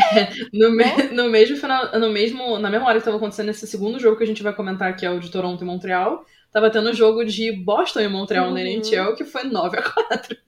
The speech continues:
Speaker 1: É, que foi um
Speaker 2: Então,
Speaker 1: caos
Speaker 2: assim,
Speaker 1: completo também.
Speaker 2: a gente assistindo os dois ao mesmo tempo e, e a gente, Meu Deus do céu, teve gol ali, teve gol, o que que tá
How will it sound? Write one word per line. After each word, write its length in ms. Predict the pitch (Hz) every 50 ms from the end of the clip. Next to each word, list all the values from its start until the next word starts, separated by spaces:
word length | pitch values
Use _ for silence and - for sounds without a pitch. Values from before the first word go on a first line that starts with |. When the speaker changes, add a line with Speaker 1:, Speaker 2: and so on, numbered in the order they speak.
| _ -
Speaker 1:
É, 340 | 214 220 214 208 208 196 - - _ _
que 100 | - 240
foi 300 | - 220 214 214 - 214
um 60 | 233
Speaker 2:
Então, 180 | - - 233 214
Speaker 1:
caos 180 | 269 254 254
Speaker 2:
assim, 120 | 254 240 254 254
Speaker 1:
completo 280 | 220 208 233 - - -
também. 460 | - 220 240 269 240 202 196 202 202 _ _ _ _ _ _ _ _ _ _ _ _ _ _ _ _ _ _
Speaker 2:
a 100 | - 208 214
gente 260 | 208 214 214 214 240
assistindo 340 | 220 226 - - 240 220 226
os 80 | 240 220
dois 180 | 202 214 220 226
ao 60 | 220
mesmo 200 | 220 220 220 226 214
tempo 460 | 220 220 196 208 220 214 269 262 254
e, 300 | 254 240 233 220 214 240
e 60 | 233
a 40 | 233
gente, 300 | 233 240 233 226 - 233
Meu 100 | 233 240 226
Deus 100 | 254 254
do 40 | 240
céu, 200 | - 262 247 254
teve 200 | 254 233 208 214
gol 140 | 208 214 214
ali, 200 | 202 190 220 269
teve 140 | 277 262 220
gol, 180 | 208 208 220 -
o 60 | -
que 80 | -
que 60 | 269 320
tá 240 | 403 - - -